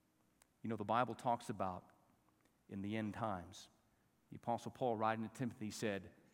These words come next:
that the Spirit speaks expressly that in the latter times some shall depart from the faith, listen, giving heed to seducing spirits and doctrines of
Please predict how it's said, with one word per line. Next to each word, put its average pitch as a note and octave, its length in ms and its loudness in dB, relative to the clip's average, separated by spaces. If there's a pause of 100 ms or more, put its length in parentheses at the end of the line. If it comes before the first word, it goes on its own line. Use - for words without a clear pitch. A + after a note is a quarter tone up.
(260)
that G#2+ 100 -6
the A#2 80 -6
Spirit D#3 440 2
speaks C#3 440 0
expressly B2+ 580 -2
that A2+ 160 2
in A2+ 80 2
the A2 80 2
latter A#2+ 300 4
times A2 500 2
some A#2 200 0
shall G#2+ 240 0
depart A#2 500 -2
from A2 120 0
the G2+ 100 -4 (100)
faith, G#2 260 0 (220)
listen, A2 260 -6 (640)
giving B2 340 4
heed D3+ 580 -2
to C3 140 -4
seducing B2+ 760 -2
spirits C3 720 0
and G#2 180 -2 (160)
doctrines C#3+ 720 0
of G#2+ 100 0